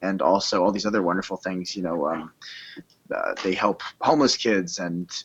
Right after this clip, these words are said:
you know, abused children, and it, it just, it, it, they, the, they, basically their, their motto is, "Any problem under the sun, we're here to help."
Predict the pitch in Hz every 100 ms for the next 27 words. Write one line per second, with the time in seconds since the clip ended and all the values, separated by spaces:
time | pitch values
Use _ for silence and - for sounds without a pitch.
0 | - 92 85 85 - 85 101 101 101 -
1 | - 131 113 101 92 87 78 73 67 65
2 | - 92 - 90 - 101 - 101 - _
3 | 78 - - 104 104 - 90 - - 110
4 | - 127 117 - - - 147 - 139 120
5 | 120 110 131 127 120 120 113 107 104 -
6 | - 65 50 - 120 131 135 123 - 113
7 | 113 110 104 95 85 - 92 67 67 92
8 | 98 95 87 90 76